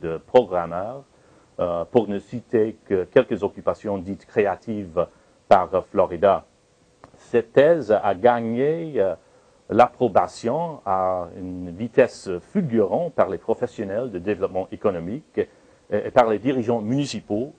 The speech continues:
d'Amérique du Nord. Je vous donne quelques exemples. La ville de Baltimore, il y a deux semaines, a lancé une initiative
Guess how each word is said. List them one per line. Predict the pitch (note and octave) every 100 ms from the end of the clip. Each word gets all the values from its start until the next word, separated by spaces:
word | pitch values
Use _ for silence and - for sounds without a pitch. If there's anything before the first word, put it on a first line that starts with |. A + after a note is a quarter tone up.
| F#2+
d'Amérique | G#2+ A2+ A2 A2+ F2+
du | F2+
Nord. | F2+ F#2 B2 _ _ _ _ -
Je | F#2+
vous | G#2
donne | A2+ A2
quelques | A2 F#2+
exemples. | F#2+ E2+ G2 A2 - - _ - _ -
La | G#2+ A2+
ville | G2 D3+ D#3+ B2 F#2
de | F#2+
Baltimore, | F2+ A2+ - G2 F#2+ G#2+ C3+ B2
il | G#2
y | G2
a | F2+
deux | G#2+
semaines, | A#2+ A2 F#2+ A#2+ D3+ - _ -
a | G2+
lancé | A2 B2+ - C#3 C3+ C3 A#2+
une | A2+ G#2+
initiative | A#2 D3 - A2 - D3 D#3